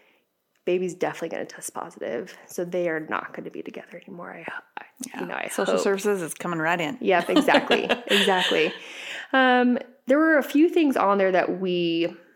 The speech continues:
Speaker 1: didn't accept, um, just because of our, the season of life that we're in. Um, a severely, um,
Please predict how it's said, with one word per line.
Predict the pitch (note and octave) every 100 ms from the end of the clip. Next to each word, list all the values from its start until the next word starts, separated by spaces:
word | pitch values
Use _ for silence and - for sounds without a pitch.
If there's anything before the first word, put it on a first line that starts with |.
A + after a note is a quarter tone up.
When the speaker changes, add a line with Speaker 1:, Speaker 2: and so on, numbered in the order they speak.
| _ _ -
Speaker 1:
didn't | F3 F#3 F3 D#3+
accept, | - - - E3 E3+ - - - _ -
um, | F#3 E3+ E3 E3 - -
just | F#3 G3+ - -
because | G3 G3 E3+
of | E3+
our, | F#3 E3 - -
the |
season | F3+ G#3 F#3 F3+
of | -
life | -
that | - -
we're | - -
in. | - - - - - - -
Um, | F#3+ F3+ F3+ F#3
a |
severely, | F3+ G3 F#3 F#3 F#3 F#3 F3 - _ _
um, | F#3 F3+ F3 F3 F3 F3+